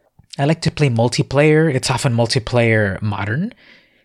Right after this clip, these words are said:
but we also play multiplayer commander. That's fun. I've got some fun decks there. Nothing overpowered. I just like to play weird cards. I guess I'm a really a Tammy player. I like fun,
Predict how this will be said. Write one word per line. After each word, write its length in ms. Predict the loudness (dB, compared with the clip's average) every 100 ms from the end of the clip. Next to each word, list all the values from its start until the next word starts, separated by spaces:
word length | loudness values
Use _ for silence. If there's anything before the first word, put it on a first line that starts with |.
| -4
but 80 | 0
we 100 | 2
also 220 | 2 0
play 240 | 0 0
multiplayer 680 | 2 2 0 -2 0 2 0
commander. 640 | -2 0 2 2 0 0 0
That's 340 | 0 0 0
fun. 300 | 0 0 0
I've 120 | -2
got 160 | 0 -2
some 140 | -2
fun 240 | -2 -2 0
decks 300 | 0 -2 -2
there. 200 | -2 0
Nothing 300 | 0 2 2
overpowered. 800 | 2 0 0 -2 -4 -8 -10 -12 -20 _ _ _ -20 -20 -20 -20 -4
I 80 | 0
just 120 | 2
like 120 | 0
to 80 | 0
play 240 | -2 2 2
weird 300 | 0 -2 -4
cards. 500 | -4 -2 -4 -6 -8 -12 -8
I 80 | -2
guess 220 | 0 2
I'm 120 | 2
a 80 | 0
really 600 | 2 2 4 2 2 -2 -8 _ _ _ _ -2
a 200 | -2 -2
Tammy 440 | 0 2 2 -2
player. 520 | -4 -4 -2 -2 -4 -6 -14 -6
I 80 | 0
like 180 | 0 0
fun, 600 | -2 0 0 -2 -2